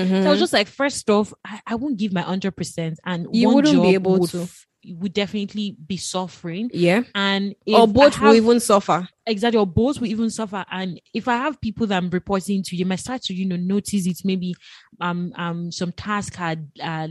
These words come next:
Speaker 1: you know, lagging behind
Speaker 2: Behind,
Speaker 1: and
Speaker 2: yeah.
Speaker 1: all of that. And at the long run, you're not really doing so well.
Speaker 2: Mm-hmm.
Speaker 1: And I'm just like, I don't,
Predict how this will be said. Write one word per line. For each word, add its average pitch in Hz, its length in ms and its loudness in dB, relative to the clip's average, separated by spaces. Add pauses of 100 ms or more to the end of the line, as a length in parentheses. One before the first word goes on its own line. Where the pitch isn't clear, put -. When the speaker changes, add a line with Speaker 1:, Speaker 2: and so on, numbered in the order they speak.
Speaker 1:
you 190 100 -2
know, 180 120 0
lagging 185 440 0
behind 226 240 -2
Speaker 2:
Behind, 202 400 2
Speaker 1:
and 202 80 0
Speaker 2:
yeah. 196 140 4
Speaker 1:
all 190 80 4
of 170 100 0
that. 175 220 0 (400)
And 240 160 -2
at 254 160 -2
the 254 160 0
long 302 280 2
run, 233 140 6
you're 226 100 4
not 247 280 0
really 254 280 -2
doing 214 300 0
so 214 240 -4
well. 190 720 -2
Speaker 2:
Mm-hmm. 214 320 -2
Speaker 1:
And 220 460 0
I'm 262 100 0
just 302 220 -2
like, 202 280 0 (640)
I 240 80 -2
don't, 254 540 -2